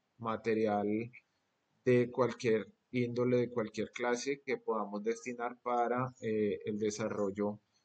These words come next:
de los talleres con los niños. Esto, pues, puntualmente para las personas que por primera vez nos acompañan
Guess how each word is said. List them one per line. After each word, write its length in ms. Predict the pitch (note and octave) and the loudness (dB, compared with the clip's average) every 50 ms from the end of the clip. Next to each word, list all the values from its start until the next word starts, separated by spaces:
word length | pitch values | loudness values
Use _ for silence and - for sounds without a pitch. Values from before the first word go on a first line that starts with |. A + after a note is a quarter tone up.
| _ _ _ _ _ _ _ _ _ | _ _ _ _ _ _ _ _ _
de 220 | B2+ C#3 D#3 - - | 6 6 6 6 4
los 220 | B2+ A#2+ A#2 A2+ - | 2 2 2 2 2
talleres 460 | A#2+ A2 G#2 G#2 G2+ G2+ G2+ G#2 - | 2 2 2 2 2 0 0 -2 -4
con 200 | - B2 A#2 A#2 | -6 -4 -2 0
los 160 | A2+ G#2+ G2+ | -2 -2 -2
niños. 480 | G#2 G#2+ G#2+ G2+ F#2+ F#2 G2 - - _ - | -2 -4 -4 -4 -6 -8 -10 -14 -16 _ 6
Esto, 500 | C3+ D3+ E3+ E3 - - F#3 F#3 F3+ - | 6 6 6 6 2 2 2 2 2 2
pues, 240 | - D3 D3 D3 - | 2 0 0 0 -2
puntualmente 680 | D3 D3 C#3+ C#3 C3 B2+ C3 C3+ C#3 C#3 C#3 - E3 D#3+ | -6 -8 -4 -2 0 0 0 -2 -4 -4 -4 -6 -6 -4
para 260 | - C#3 C3 B2+ B2 | -2 0 2 2 2
las 180 | A#2+ A#2 A#2 | 2 0 0
personas 440 | - A#2+ A2+ G#2 G#2+ G#2+ G#2+ G#2+ - | -2 -4 -6 -6 -8 -10 -10 -10 -6
que 160 | - C#3+ C3 | -4 -2 -2
por 320 | B2+ - B2+ C3 A#2+ - - | -2 0 0 0 0 0 -4
primera 500 | - B2+ A#2+ A2+ A2+ A2+ A2+ A2+ A#2 A#2+ | -4 -4 -4 -2 -2 0 0 2 2 4
vez 180 | A#2+ B2 A#2+ | 4 4 2
nos 200 | B2+ B2+ B2+ B2 | 2 -2 -4 -4
acompañan 800 | C3+ B2 B2+ C3 A#2+ A2+ - - A2+ G#2+ G#2 G#2+ A2 A2 A2+ A2+ | -4 -4 -4 -4 -6 -4 -2 -2 -2 0 0 -2 -2 -2 -4 -8